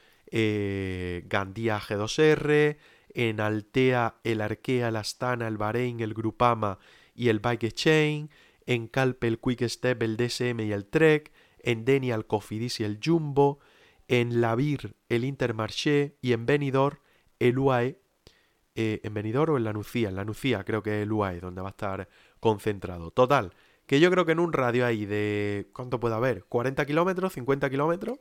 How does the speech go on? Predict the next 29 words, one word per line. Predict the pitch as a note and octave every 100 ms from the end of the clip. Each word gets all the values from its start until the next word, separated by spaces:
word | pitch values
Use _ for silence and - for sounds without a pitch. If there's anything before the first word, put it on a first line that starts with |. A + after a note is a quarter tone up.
| _ - -
no | A#2
creo | A#2+ C3+
que | B2+
mucho | B2 - A#2+
más, | C#3+ G3+ - _ _ _ _ _ _
va | A#2+ C3+
a |
estar | C#3 - E3 E3+
la | A#2+ A#2
creen | A#2 C#3+ C#3
de | C3
la | A#2
creen, | G2 F2+
es | A2+
decir, | A#2+ A2+ G2+ F2+ - _ _ - _ _ -
eh, | A#2 A#2 A2+ A2 G#2 G2+
Pogacar, | G2+ G#2+ B2+ - C#3+ C#3+ C#3+ - _ _ _
Vingegaard, | G#2+ C3 C3 C#3 C3+ C#3+ D3 C#3+ _ _
o | - F#2+
Vingegaard, | C3 C3 C3 C3+ C3+ C#3 C3+ _ -
Roglic, | - B2 C3+ B2+ C#3 C#3 C3
Van | G#2 G#2 G#2+
Aert, | B2+ C3+ C#3 C#3 -
¿quién | A2+
más? | G#2 C3 A2 - _ _ _ _ _
Eh, | - G#2+ G#2 G2+ G2 G2 G2 F#2+ F#2+ F#2+ G2 _ _ _ _ _
Miguel | - A2
Ángel | B2+ A#2+
López, | A2+ C3 B2 C3 C#3